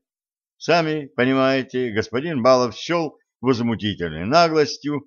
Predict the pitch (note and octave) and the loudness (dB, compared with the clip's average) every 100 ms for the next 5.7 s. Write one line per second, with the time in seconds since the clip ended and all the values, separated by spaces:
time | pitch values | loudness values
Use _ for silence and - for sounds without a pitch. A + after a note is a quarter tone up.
0 | _ - D3 - A2+ B2+ C3+ C#3 D3+ A#2+ | _ -6 -6 -2 0 0 0 -2 -2 -2
1 | F2 D#2+ D2 C2 C2+ _ _ _ _ _ | -4 -6 -6 -10 -12 _ _ _ _ _
2 | _ _ _ _ - D#3+ F3+ B2 A#2 A2+ | _ _ _ _ 2 6 6 6 4 2
3 | G#2 A2 G2+ A2 A2+ - A#2 A#2+ F#2+ A#2+ | 2 0 2 0 -4 -8 -4 -2 -2 -4
4 | A2+ A2+ A#2+ C3 C#3 C#3 C3 G#2+ G#2+ A#2+ | 0 2 2 0 -2 -2 -2 -2 -2 -4
5 | B2+ A#2+ G2 F2 D#2+ D2 C#2+ | -6 -4 0 0 0 -6 -12